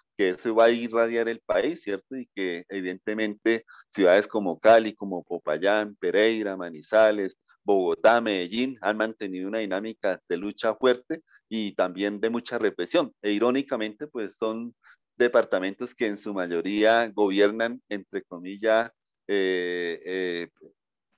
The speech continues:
proyectos alternativos, ¿cierto? Como en Cali, como en Bogotá, como en Medellín, pero que evidente-, evidentemente están alineados con la línea nacional de criminalización, de estigmatización a la protesta social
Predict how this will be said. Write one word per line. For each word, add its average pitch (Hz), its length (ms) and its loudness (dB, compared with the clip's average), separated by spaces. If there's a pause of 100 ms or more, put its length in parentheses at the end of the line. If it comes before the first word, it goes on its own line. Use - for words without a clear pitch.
proyectos 120 480 0
alternativos, 120 720 -2
¿cierto? 101 320 -10
Como 92 200 -10
en 82 80 -12
Cali, 110 420 4
como 95 240 -14
en 87 60 -16
Bogotá, 85 500 -4
como 117 180 -8
en 117 80 -8
Medellín, 120 360 -2 (240)
pero 107 200 4
que 92 200 -2
evidente-, 104 460 -6 (200)
evidentemente 104 800 -2
están 113 260 -2
alineados 107 560 -2
con 98 200 -8
la 85 160 0
línea 104 280 -6
nacional 92 600 -4 (340)
de 110 140 2
criminalización, 101 960 -2
de 117 80 4
estigmatización 92 1000 -6
a 107 60 2
la 101 140 4
protesta 92 420 -2
social 156 420 4